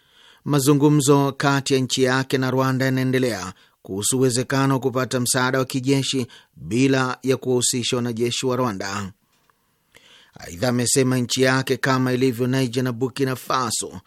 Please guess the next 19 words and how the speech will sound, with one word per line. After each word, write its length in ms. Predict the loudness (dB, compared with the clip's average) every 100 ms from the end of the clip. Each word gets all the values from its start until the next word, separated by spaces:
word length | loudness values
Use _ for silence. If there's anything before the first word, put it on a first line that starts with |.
| _ _ _ _
iko 380 | -12 -10 -4 -2
kwenye 300 | 0 0 0
mazungumzo 640 | 0 -2 0 0 2 0
na 120 | 0
serikali 580 | -2 -2 -4 -2 0 0
ya 60 | -2
Kigali 720 | -6 -2 0 0 -2 -4 -14 _ _ _ _ _ _ _
kuhusu 680 | -20 -8 -2 0 2 0 -2 -12 _
kusaidiwa 520 | -2 2 2 4 2
kitaalamu 760 | 0 -4 -2 0 0 -2 -4 -8 -6
na 220 | -6 -4
kilojistiki. 1040 | -6 -6 -4 -4 -2 -2 -2 -8 -8 -10 -14 _ _ _ _ _ _ _ _ _
Msemaji 540 | -12 -10 -4 -2 0
wa 60 | 0
jeshi 320 | 2 2 0
la 140 | -2 -2
Rwanda, 460 | -2 0 0 -2 -6 -20 -16 -8
Ronald 580 | 0 2 2 0 -2 -2 -6 _ -8
Ruivanga, 840 | 0 2 2 0 0 0 -4 -8